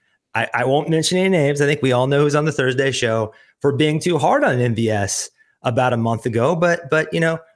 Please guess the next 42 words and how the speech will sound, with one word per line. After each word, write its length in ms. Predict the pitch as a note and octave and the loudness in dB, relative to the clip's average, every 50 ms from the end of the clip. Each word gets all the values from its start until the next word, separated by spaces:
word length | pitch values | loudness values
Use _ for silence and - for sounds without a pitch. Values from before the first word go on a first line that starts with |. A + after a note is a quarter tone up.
| _ - | _ -6
I, 120 | A#2 B2 - | -6 -4 -2
I'm 160 | A#2 A#2 C3 | -2 -2 0
not 180 | D3 D3+ D3+ D3+ | 0 2 2 2
always 240 | D3+ D#3+ F3 F3 C3 | 2 2 2 0 0
right. 240 | A2 A2 A#2+ C#3+ C#3+ | 0 2 2 2 0
I 40 | |
was 160 | B2+ G#2 F2+ D#2 | 0 -2 -4 -4
wrong 380 | D#2 F2+ G2+ G#2+ B2 C#3 C#3+ | -4 -2 0 0 2 2 0
about 280 | C#3+ C3 C#3+ C#3+ B2+ - | 0 0 0 0 0 -2
Sky 220 | - - C#3 C#3 | -2 -2 0 0
Moore 240 | C#3 C#3 C3+ C3+ C3+ | 0 0 0 0 0
coming 280 | - - A#2 B2 B2+ B2+ | 0 -2 -2 0 0 -2
into 120 | B2+ A#2+ | -2 -2
the 80 | A2+ G#2+ | -2 -2
season. 420 | - A#2+ B2 B2 D#3 D#3+ D#3+ - _ _ _ _ _ _ _ _ | -2 -2 0 0 0 -2 -2 -4 _ _ _ _ _ _ _ _
But 140 | - B2+ B2+ | -4 -2 0
on 160 | B2 B2 C3 | 0 0 2
M 160 | D3 E3+ E3 B2+ | 2 0 0 0
V 160 | C#3+ C#3+ D3 | 0 0 2
S, 480 | D3+ D3 C#3 C3 B2+ - - - - - _ _ _ _ _ _ _ _ _ _ _ _ _ _ _ _ _ _ _ _ _ _ _ _ - | 2 2 2 0 0 -2 -4 -4 -6 -10 _ _ _ _ _ _ _ _ _ _ _ _ _ _ _ _ _ _ _ _ _ _ _ _ -2
you 120 | D3+ F3+ | 0 2
know, 300 | F3 D#3+ D3+ C#3+ C#3 - - - - - - A2+ - - - - - - | 2 4 2 2 0 -2 -6 -10 -12 -10 -8 -8 -8 -8 -8 -12 -8 -4
I 80 | C#3 C3+ | -2 0
like 180 | D3+ D#3 D3+ D3 | 2 2 0 0
to 60 | D3 | 0
say 200 | C3+ - D3+ D3 | 0 0 2 2
he's 180 | D3 D3 B2+ A#2+ | 2 0 0 0
the 80 | B2+ | 0
world's 260 | A2+ B2+ C3+ C#3 - - | 2 2 2 2 0 0
highest 320 | - C3 C3+ B2+ - - | 0 0 0 -2 -2 -2
paid 200 | - B2 A#2+ A2 | -2 -2 -2 -2
jogger. 500 | F2+ - A2+ B2+ C#3 B2+ B2+ A#2+ A2+ - - _ _ - | 0 0 0 2 2 2 2 0 0 -2 -4 _ _ -10
I, 100 | - F2+ - - C#3+ | -10 -10 -8 -4 -4
I 100 | D#3+ C#3 | -2 -2
don't 340 | B2+ D3 D#3 D#3 E3+ E3+ D3 | 0 0 2 2 0 0 0
know 160 | C#3 C#3+ C#3+ | 2 2 2
what 100 | C3+ C3 | 2 2
he's 120 | A#2+ A2 | 0 -2
offering 520 | B2 A2 G#2+ A2+ - - A#2 G#2+ G#2 G2+ G2 | -2 -2 -2 -2 -2 -4 -4 -4 -4 -4 -6
out 160 | F#2 F#2 - - | -8 -10 -10 -10
there 180 | G2+ G2 F#2 F#2 | -6 -6 -4 -4
because 680 | E2+ G#2 G2+ - - A2 G#2+ G#2 G#2 G#2 G2 - - | -4 -6 -6 -2 0 0 2 2 0 0 -2 -4 -6